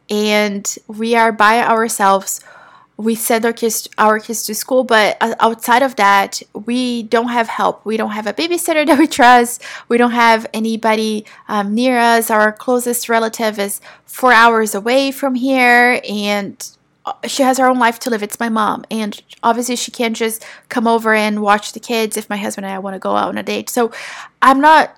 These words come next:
trying to tell you guys that I live this perfect life. You know, I don't have any help here. I don't even have a housekeeper or anything like that. Guys, this is just life, but I am not, like, going crazy. I'm not super burned out, and yet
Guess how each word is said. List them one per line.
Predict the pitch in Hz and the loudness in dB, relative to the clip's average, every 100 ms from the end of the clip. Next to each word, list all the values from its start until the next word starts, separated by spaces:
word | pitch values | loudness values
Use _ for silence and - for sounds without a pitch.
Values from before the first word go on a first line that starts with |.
| _ | _
trying | - 262 | -4 -4
to | 233 | -4
tell | 233 240 | -6 -4
you | 240 | 0
guys | 226 208 208 - | 2 0 -2 -6
that | 226 | -4
I | 226 | -4
live | 220 214 | -4 -4
this | 220 - | -6 -8
perfect | - 226 220 214 - | -4 -6 -6 -14 -6
life. | 196 202 208 208 - - - - | 0 2 2 -4 -12 -20 -20 -10
You | 214 | -4
know, | 214 | 0
I | - 220 | 0 0
don't | 240 247 | 0 0
have | 247 240 | -2 -4
any | 240 | -2
help | 214 214 | -2 -2
here. | - 214 208 | -4 -6 -2
I | 208 214 | -2 -2
don't | 240 | -2
even | 233 240 | -2 -2
have | 240 226 | 2 0
a | 226 | 2
housekeeper | 226 220 220 220 | -2 -4 -10 -6
or | 208 | -6
anything | 208 214 220 | -6 -8 -8
like | 208 220 | -6 -6
that. | - - 226 - _ - - - _ | -2 0 0 -4 _ -20 -20 -20 _
Guys, | - 233 214 | 0 2 2
this | 226 240 | -4 -6
is | 247 | -6
just | 240 240 | -4 -2
life, | 262 240 233 - | 4 4 2 0
but | 254 254 - - | 4 4 4 -2
I | 226 | -4
am | 226 220 | -2 -2
not, | 220 247 240 - - _ _ _ _ _ | 0 2 2 0 -8 _ _ _ _ _
like, | 220 214 214 _ | -6 -6 -6 _
going | - 226 220 | -4 -2 -2
crazy. | 247 233 226 220 214 214 208 - - - | -2 -2 -2 -4 -4 -4 -6 -12 -20 -8
I'm | 214 | -2
not | 220 226 - _ _ _ _ _ | 2 2 0 _ _ _ _ _
super | - 262 233 | -10 -6 -6
burned | 214 226 220 | -2 -4 0
out, | 220 226 214 - | 2 4 2 -4
and | 214 | -6
yet | 214 226 214 - | -2 -2 -2 -6